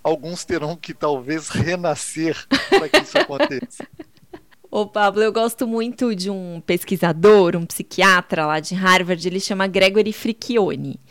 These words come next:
Speaker 2: E ele tem uma teoria, é, em que ele diz que tudo que ameaça nos separar do nosso bem-estar gera estresse.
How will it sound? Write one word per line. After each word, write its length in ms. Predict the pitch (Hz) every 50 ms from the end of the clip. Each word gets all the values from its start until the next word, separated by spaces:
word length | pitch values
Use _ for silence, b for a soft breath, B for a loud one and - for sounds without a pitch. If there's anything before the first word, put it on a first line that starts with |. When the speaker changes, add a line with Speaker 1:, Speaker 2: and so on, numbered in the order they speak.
| b b b b b b b
Speaker 2:
E 80 | b 202
ele 160 | 226 240 294
tem 220 | - - 311 302 294
uma 180 | 262 247 240
teoria, 1000 | 247 - 254 226 226 208 190 196 202 220 233 226 220 190 180 165 160 156 151 - - -
é, 540 | 180 175 170 165 165 160 156 156 151 - - -
em 140 | 185 190 185
que 100 | - 214
ele 160 | 202 208 202
diz 260 | 180 180 180 175 -
que 200 | _ - - 214
tudo 440 | - _ - 330 381 - 415 392 - -
que 560 | - - 254 240 226 214 196 180 170 - - _ _ _ _ - - _ -
ameaça 720 | 185 202 208 214 214 196 180 180 196 226 247 254 - - 233
nos 160 | 214 202 208
separar 640 | - - - 196 - - 214 190 190 185 165 165 165
do 120 | 160 180
nosso 340 | 175 175 175 180 - - 180
bem-estar 840 | 156 180 175 160 170 - - - 220 208 208 208 190 170 - 185 196 _ _ - -
gera 320 | 180 180 208 190 185 190
estresse. 800 | 196 233 - - - - 185 156 147 - 165 - - - - -